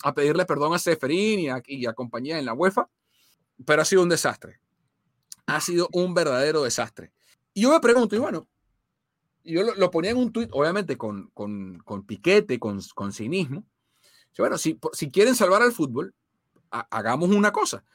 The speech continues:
O sea, la, esta Superliga, metan a Boca, metan a River, metan a Flamengo, metan a Corinthians, metan a Atlético Nacional de Medellín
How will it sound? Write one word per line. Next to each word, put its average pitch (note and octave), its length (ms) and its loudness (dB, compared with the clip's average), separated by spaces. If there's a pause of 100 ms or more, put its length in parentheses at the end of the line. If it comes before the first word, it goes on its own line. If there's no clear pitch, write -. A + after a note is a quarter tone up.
(200)
O - 20 -20
sea, A#2 140 -4
la, B2+ 180 -2
esta D3 160 -2
Superliga, A3+ 580 0 (600)
metan C#3+ 360 0
a G3 60 4
Boca, G3 480 2 (200)
metan D3 380 -6
a E3 60 2
River, F3 480 0 (160)
metan A2 300 -6
a C#3+ 100 -2
Flamengo, F3+ 680 -2
metan G#2+ 300 -6
a C3+ 100 -4
Corinthians, E3 760 -2 (360)
metan C3 360 -2
a F3 40 2
Atlético C#3+ 340 0
Nacional D3 320 -2
de E3 80 -2
Medellín E3+ 540 0